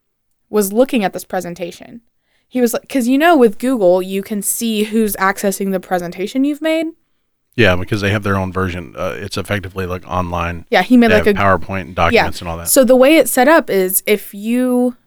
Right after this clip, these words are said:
Speaker 1: made it, you can see who's viewing it currently.
Speaker 2: Right.
Speaker 1: So he's like, at some points of the day, there was four hundred separate people on viewing at once,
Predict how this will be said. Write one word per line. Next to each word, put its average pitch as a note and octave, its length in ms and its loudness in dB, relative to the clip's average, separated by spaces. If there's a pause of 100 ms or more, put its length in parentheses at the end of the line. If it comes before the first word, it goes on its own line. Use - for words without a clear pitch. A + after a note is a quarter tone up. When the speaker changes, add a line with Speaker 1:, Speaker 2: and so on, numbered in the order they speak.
(180)
Speaker 1:
made A#3 320 4
it, G3 160 2
you G#3 160 -4
can A3+ 180 2
see A#3 240 0
who's G#3+ 280 0
viewing F#3+ 340 0
it - 160 -2
currently. - 680 -12
Speaker 2:
Right. F2 260 -2 (840)
Speaker 1:
So - 220 0
he's C4 320 2
like, A3 220 2 (480)
at A#3 160 0
some B3+ 160 4
points C#4 240 2
of D4 80 -2
the C#4 60 0
day, A#3 160 6
there A#3 100 6
was A3+ 160 4
four A#3 300 4
hundred G3+ 420 0
separate G3+ 460 2
people G3 260 -2
on F3+ 420 -2
viewing G#3 380 2
at F#3 140 -4
once, D3 640 -14